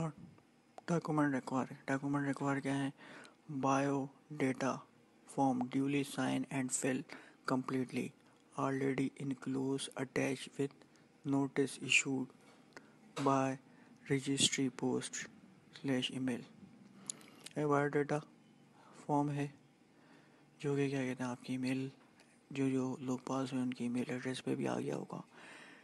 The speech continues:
उसके अलावा ये एफ़पीएससी वाले ने लेटर के साथ भी आपके घर पे भेजा होगा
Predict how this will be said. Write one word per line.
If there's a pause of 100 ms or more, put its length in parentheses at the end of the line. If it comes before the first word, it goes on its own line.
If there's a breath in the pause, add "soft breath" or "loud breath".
(260 loud breath)
उसके
अलावा (480 loud breath)
ये (240)
एफ़पीएससी
वाले (1400 loud breath)
ने (380)
लेटर
के
साथ
भी (600 loud breath)
आपके
घर
पे
भेजा
होगा